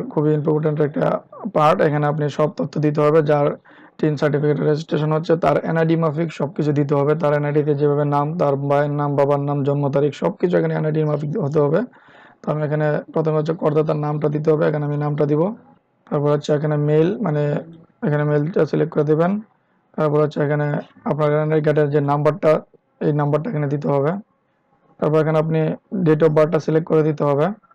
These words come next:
প্রথমে হচ্ছে ইয়ার সিলেক্ট করতে হবে না এখান থেকে, তারপর হচ্ছে মাস,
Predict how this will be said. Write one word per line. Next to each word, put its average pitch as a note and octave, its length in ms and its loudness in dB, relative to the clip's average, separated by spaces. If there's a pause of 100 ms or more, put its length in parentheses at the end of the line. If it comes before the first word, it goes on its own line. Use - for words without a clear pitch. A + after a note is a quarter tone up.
(260)
প্রথমে E3 280 0
হচ্ছে D#3+ 160 -2 (100)
ইয়ার D#3 260 6
সিলেক্ট E3 260 0
করতে E3+ 220 -2
হবে D#3+ 220 4
না D#3+ 100 0
এখান D3 200 -2
থেকে, D#3+ 140 2 (600)
তারপর D3+ 280 0
হচ্ছে D3+ 180 -4 (120)
মাস, D3+ 260 2